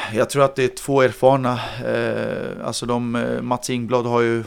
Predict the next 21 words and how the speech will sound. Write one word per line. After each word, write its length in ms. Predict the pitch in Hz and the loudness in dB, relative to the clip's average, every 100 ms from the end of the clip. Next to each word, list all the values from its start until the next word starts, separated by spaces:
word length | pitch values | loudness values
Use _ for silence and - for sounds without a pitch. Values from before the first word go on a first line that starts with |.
| - | -6
varit 280 | 123 131 - | -6 -6 -6
tränare, 680 | 127 123 113 113 113 113 110 | 0 2 2 0 0 -2 -4
har 300 | - _ 117 | -10 _ -4
varit 240 | 113 117 117 | -2 -4 -4
med 220 | 117 117 | -2 -2
om 140 | 113 | -2
det 80 | 113 | -2
här 160 | 113 113 | -2 -2
tidigare 600 | - 110 110 110 110 110 | -4 -4 -2 0 0 0
och 60 | |
han 160 | 110 113 | -2 -4
kan 280 | 120 113 110 | 0 0 0
det 60 | |
här 140 | 110 110 | 0 0
väldigt 420 | 110 107 107 - | -2 -4 -10 -2
bra. 320 | 113 110 107 - - | 0 0 -2 -12 -10
Han 420 | 110 110 113 113 | -8 -6 -6 -6
vet 300 | 117 110 - | -6 -6 -8
vad 180 | 110 110 | -6 -6
som 180 | 107 110 | -6 -2
gäller. 500 | 110 107 110 110 | -2 0 0 -2